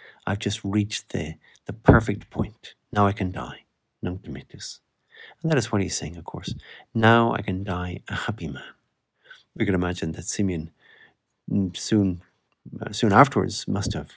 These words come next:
must have died. And he's splendid things then to say about this child. And you can imagine the delight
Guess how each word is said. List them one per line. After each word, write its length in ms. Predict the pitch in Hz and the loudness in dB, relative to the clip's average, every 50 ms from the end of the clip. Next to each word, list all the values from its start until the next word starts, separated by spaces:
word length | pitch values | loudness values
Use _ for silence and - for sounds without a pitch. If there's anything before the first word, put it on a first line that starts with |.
| - - | -14 -6
must 200 | - 113 123 - | -2 -2 -2 -2
have 120 | - 113 - _ _ _ _ _ - | -2 -6 -8 _ _ _ _ _ -8
died. 360 | - 165 170 131 - 95 - _ _ _ _ - - - - _ _ _ _ _ _ _ _ - - - - - - - - - | -4 -2 -2 -2 -2 -4 -8 _ _ _ _ -20 -20 -20 -20 _ _ _ _ _ _ _ _ -14 -12 -12 -12 -18 -18 -18 -10 0
And 100 | - 139 | 4 6
he's 100 | 139 131 | 6 6
splendid 480 | - - - 151 160 175 170 139 120 - | 4 4 8 8 10 10 10 8 4 4
things 340 | - 127 110 107 104 98 | 6 6 6 6 4 4
then 220 | - 101 95 92 92 | 2 2 0 0 0
to 80 | - 92 | -2 -2
say 260 | - - - 101 95 | -2 0 2 2 0
about 300 | 90 87 - - 92 - | 0 -2 -4 -8 -8 -8
this 180 | - 85 - - | -10 -12 -10 -8
child. 540 | - - 120 131 110 95 - 104 107 - - _ _ _ - - - - - - - | -4 -2 0 0 0 -2 -4 -8 -12 -14 -20 _ _ _ -20 -18 -16 -16 -16 -10 0
And 140 | - 131 131 | 6 8 8
you 80 | 127 127 | 10 10
can 80 | 143 | 10
imagine 480 | 147 147 143 135 135 123 113 107 110 - - _ _ - | 10 8 8 8 6 4 2 2 0 -4 -14 _ _ -10
the 60 | - | -6
delight 720 | 104 117 120 117 117 120 123 127 120 110 113 - - - | 4 6 6 8 8 8 8 8 6 4 0 -6 -6 -6